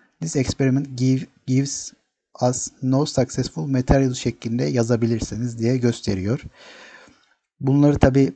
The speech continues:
Premium'a geçerek farklı özelliklerini kullanabiliyorsunuz. Direkt Word'a aktarabiliyorsunuz bu yazıları. Bu şekilde kullanabiliyorsunuz. İkinci güzel önerim ise Small S E O Tools, S E O Tools aracı. Bu araç Turnitin,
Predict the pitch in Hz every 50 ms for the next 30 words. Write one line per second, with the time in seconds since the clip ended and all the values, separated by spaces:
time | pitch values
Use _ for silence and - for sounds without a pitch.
0 | - - - 139 139 135 139 139 139 139 131 127 131 127 - 139 139 139 135 135
1 | - - - 127 120 120 - - 131 135 135 139 - _ _ - - 127 123 123
2 | 123 120 - - 117 113 110 123 135 135 - 127 123 117 117 113 113 117 117 117
3 | 113 107 - - 107 107 110 113 123 - - - - - 123 123 117 - 120 120
4 | 117 113 113 120 117 113 - - 117 113 110 107 113 110 113 113 110 - - 104
5 | 98 92 92 98 98 95 92 101 104 98 98 95 95 110 165 - _ _ _ _
6 | _ _ _ _ _ _ _ _ _ _ _ _ _ - - 143 - 135 113 -
7 | 110 120 143 143 - 135 120 113 113 110 104 101 98 101 98 95 - - 117 110
8 | - - 123 127 - 156 160 147 - 165 139 143 139 143 147 139 135 127 131 131
9 | 143 139 131 - - 156 170 - - - 143 139 143 147 160 180 - _ _ _
10 | - - - 147 147 139 135 135 - 139 135 143 160 - - - _ _ _ -
11 | - - 135 135 135 135 135 - 120 117 110 - - - 98 98 95 95 104 107
12 | 131 156 - _ _ - - _ _ - 143 151 165 160 147 143 147 170 - -
13 | _ _ - - 151 147 143 151 156 - - - 165 165 165